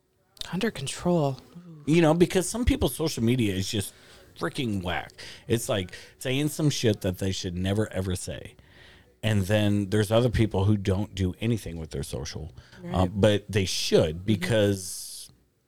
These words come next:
Speaker 2: you know, they have something going on that people should know about.
Speaker 1: Right. I would say stay consistent. If you're a business, try to be as professional as possible.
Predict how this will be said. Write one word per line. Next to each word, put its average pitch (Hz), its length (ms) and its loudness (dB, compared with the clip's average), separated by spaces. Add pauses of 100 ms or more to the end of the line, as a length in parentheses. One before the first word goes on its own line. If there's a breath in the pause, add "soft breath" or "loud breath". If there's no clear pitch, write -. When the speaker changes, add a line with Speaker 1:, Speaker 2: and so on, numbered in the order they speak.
(140)
Speaker 2:
you 107 160 4
know, 90 220 0
they 92 420 -2
have 92 420 -4
something 98 520 -4
going 92 260 -4
on 92 200 -4
that 78 160 -10
people - 240 -6
should - 180 -8
know 80 160 -2
about. - 280 -12 (200)
Speaker 1:
Right. 196 260 0 (1040 loud breath)
I 202 140 8
would 226 120 8
say 180 540 8 (880 loud breath)
stay 185 400 4
consistent. 180 680 -4 (1300 soft breath)
If - 60 -18
you're 180 100 -2
a 165 40 0
business, 185 460 -2
try 165 220 2
to 165 80 4
be 170 120 2
as 165 140 2
professional 165 560 0
as 269 120 2
possible. 156 580 4